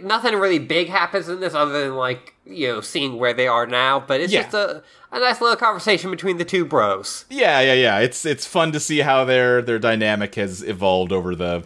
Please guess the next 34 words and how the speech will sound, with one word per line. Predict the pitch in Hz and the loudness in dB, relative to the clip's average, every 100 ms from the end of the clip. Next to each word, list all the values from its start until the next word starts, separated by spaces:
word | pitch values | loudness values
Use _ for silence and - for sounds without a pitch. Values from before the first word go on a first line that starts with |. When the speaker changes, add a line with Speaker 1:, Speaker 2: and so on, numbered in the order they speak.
| - 90 | -10 -2
Speaker 2:
decades. | 95 90 92 87 82 82 - - - - - _ - | -2 2 2 2 0 -4 -6 -10 -20 -20 -20 _ -8
Uh, | 92 95 95 - | -2 0 0 0
and | |
then | 143 | 0
we | 160 | 0
cut | 175 160 | 2 2
over | 185 113 98 | 2 0 -4
to | - | -4
the | 123 | -8
Twin | - 170 151 | -4 -4 -2
Peaks | 160 113 | -4 -4
Sheriff's | - 147 123 - | 0 2 2 0
Department, | 107 104 95 98 101 131 | -2 0 0 0 -2 0
which | 156 | 0
is, | 180 170 - - - | 2 0 -4 -14 -8
the | 165 233 | 0 2
establishing | - 302 392 370 311 | 2 2 2 0 -4
shot | 214 220 190 | 0 2 2
for | 175 | 2
this | 175 196 | 2 2
now | 175 170 | 2 2
looks | 170 175 - | 4 0 0
like | 165 151 | 0 2
it | 160 | 0
is | 139 | 0
a | 131 | -4
shot | - 165 147 151 | -2 0 2 2
of, | 123 | 0
like, | 131 123 - - _ _ - | 0 -2 -4 -20 _ _ -6
the | 160 | -2
gates | 135 135 147 151 - | -2 0 0 0 -2
of | 123 | -2
heaven. | 98 139 120 151 160 | -2 -2 0 0 0
<laughs> | 180 | -4